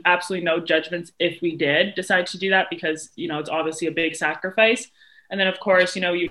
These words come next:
talk amongst players, like, "Man, is this really what I wanna do? I'm away from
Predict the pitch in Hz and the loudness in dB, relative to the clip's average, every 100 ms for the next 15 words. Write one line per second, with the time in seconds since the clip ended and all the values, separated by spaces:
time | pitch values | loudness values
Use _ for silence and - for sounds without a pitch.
0 | - 185 175 180 160 - - 190 185 180 | -4 0 0 0 -8 -10 2 6 8 6
1 | 175 160 147 - 175 175 170 170 160 170 | 4 -2 -4 -4 -4 0 2 2 -2 -8
2 | 170 - 180 175 175 170 165 165 160 160 | -8 -4 0 0 0 -2 -4 -4 -6 -4
3 | 226 220 190 180 170 - _ - - | 2 2 4 0 -2 -6 _ -14 -12